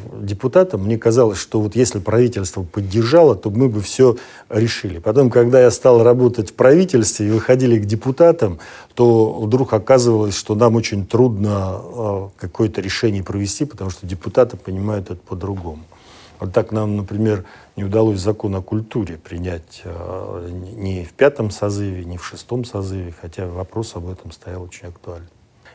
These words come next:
Я думаю, то, что, э, мне удалось сделать, это то, что Министерство культуры стало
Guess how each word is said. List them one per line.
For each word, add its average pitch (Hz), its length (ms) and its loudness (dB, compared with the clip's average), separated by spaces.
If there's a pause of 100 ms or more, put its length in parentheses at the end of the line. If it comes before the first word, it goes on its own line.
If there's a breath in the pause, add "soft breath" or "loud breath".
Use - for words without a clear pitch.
Я 113 80 2
думаю, 123 240 2
то, 113 120 -2
что, - 240 -2
э, 107 640 -4
мне 117 140 4
удалось 110 380 2
сделать, 123 600 -4 (100)
это 98 180 -8
то, 107 140 -6
что - 180 -14
Министерство 98 460 -6
культуры 107 640 -2 (240 loud breath)
стало 117 640 2